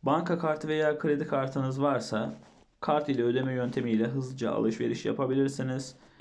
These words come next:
Eğer banka kartı veya kredi kartınız yoksa E F T havale ödeme yöntemini seçebilirsiniz.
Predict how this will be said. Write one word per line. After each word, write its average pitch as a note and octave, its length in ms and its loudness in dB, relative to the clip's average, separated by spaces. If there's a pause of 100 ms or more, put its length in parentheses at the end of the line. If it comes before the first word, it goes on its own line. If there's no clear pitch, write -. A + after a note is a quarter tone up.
(540)
Eğer B2 380 4
banka C3+ 300 -2
kartı A#2+ 340 -2
veya A2+ 240 2
kredi A2+ 280 2
kartınız A2 460 -2
yoksa B2+ 500 0
E A2+ 180 2
F A2+ 200 -4
T A#2+ 220 0
havale A2 540 2
ödeme A2+ 460 0
yöntemini G#2+ 680 -2 (300)
seçebilirsiniz. G#2+ 1040 -2